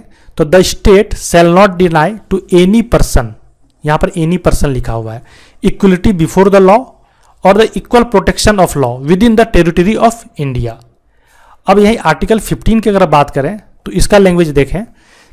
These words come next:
कि the state shall not discriminate against any citizen on grounds only of religion, race, caste, sex, place of birth or any of them।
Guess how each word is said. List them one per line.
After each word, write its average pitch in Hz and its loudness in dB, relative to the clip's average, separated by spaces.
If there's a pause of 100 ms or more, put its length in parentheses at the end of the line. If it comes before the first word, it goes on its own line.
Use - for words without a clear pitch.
कि - -4
the - -2
state - 0
shall 175 2
not 196 2
discriminate 185 2 (180)
against 185 0 (240)
any 220 2
citizen 135 -2 (720)
on 175 2
grounds 180 2 (140)
only 170 2 (100)
of 175 -2 (280)
religion, 180 0 (280)
race, 175 2 (160)
caste, 170 2 (120)
sex, 180 -2 (460)
place 180 2
of 156 -8
birth 180 0 (300)
or 208 0 (100)
any 175 0
of 120 -2
them। 117 -10